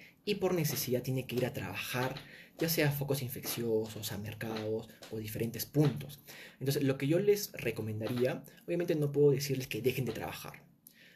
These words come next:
Yo les recomiendo que tomen las medidas necesarias para no infectarse. Si trabajas en un mercado, en una feria, mantén el distanciamiento social. Usa mascarillas,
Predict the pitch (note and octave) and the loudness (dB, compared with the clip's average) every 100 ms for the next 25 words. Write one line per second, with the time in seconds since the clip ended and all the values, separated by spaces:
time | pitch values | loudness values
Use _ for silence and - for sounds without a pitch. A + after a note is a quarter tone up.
0 | _ - C#3+ D#3 D3 - C#3+ C#3+ C#3+ C#3 | _ 0 0 2 -2 2 6 6 4 0
1 | B2 B2+ - C#3+ E3 E3 C#3+ C3 C#3 C#3+ | -2 -2 0 4 4 2 0 2 2 0
2 | A2+ A2 A2 G#2 - E3 D3 - - _ | -4 -6 -8 -10 -2 -2 -2 -8 -14 _
3 | - - - - D#3 E3 C#3+ C#3+ C#3 A2+ | -20 -20 -20 -4 -2 2 4 6 4 0
4 | - A#2+ A#2+ A#2+ G#2+ A#2+ A2+ B2 C#3+ - | 2 2 2 0 0 0 2 0 -2 -10
5 | - - A2+ G#2+ A#2+ A#2+ A#2 A2+ A2 G#2 | -12 -6 -4 -2 -2 -2 -4 -8 -8 -6
6 | A2 G#2+ G#2 - - - - - - - | -8 -8 -10 -8 -8 -6 -8 -12 -20 -20
7 | _ C#3 C3+ D3+ D3 G#2+ - G2+ B2 A#2 | _ 2 2 2 0 0 -2 -2 -2 -2
8 | - - - | -4 -12 -20